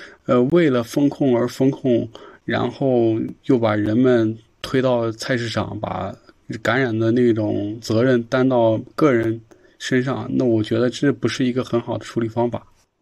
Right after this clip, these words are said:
再说一说期间吧，我个人觉得这些抢菜平台真的是做得很烂很烂。盒马、叮咚它有一个时间限制，早上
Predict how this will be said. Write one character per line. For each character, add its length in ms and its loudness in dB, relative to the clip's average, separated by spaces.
再 180 -8
说 220 -8
一 60 -4
说 260 -2
期 240 -2
间 180 2
吧， 320 -4
我 300 2
个 180 2
人 140 2
觉 160 -4
得 160 0
这 160 -4
些 400 0
抢 260 -6
菜 140 0
平 160 -6
台 180 -2
真 220 2
的 100 4
是 220 0
做 220 0
得 100 -2
很 240 -2
烂 160 -4
很 180 -6
烂。 140 -8
盒 240 -2
马、 240 0
叮 240 4
咚 280 6
它 440 0
有 320 0
一 160 -2
个 500 2
时 220 -2
间 180 2
限 340 0
制， 240 -10
早 220 -2
上 180 2